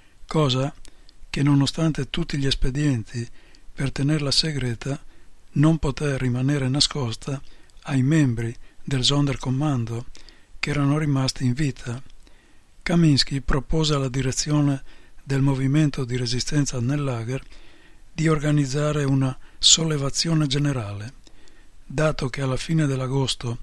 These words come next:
millenovecentoquarantaquattro ero stato trasferito da Auschwitz, non ne seppi più nulla.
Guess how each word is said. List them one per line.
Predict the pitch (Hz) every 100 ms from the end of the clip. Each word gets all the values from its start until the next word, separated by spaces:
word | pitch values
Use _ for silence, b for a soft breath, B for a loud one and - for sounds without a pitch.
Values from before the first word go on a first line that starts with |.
| B B B B -
millenovecentoquarantaquattro | 147 143 131 196 - 151 139 131 - 127 131 170 - 123 113 123 139 - b b b b b b -
ero | - 143 135
stato | 170 160 147
trasferito | 131 131 - 135 151 139
da | 123 131
Auschwitz, | 139 139 143 - b b -
non | 143 143
ne | 135
seppi | - 147 139
più | 131 151
nulla. | 123 101 107 104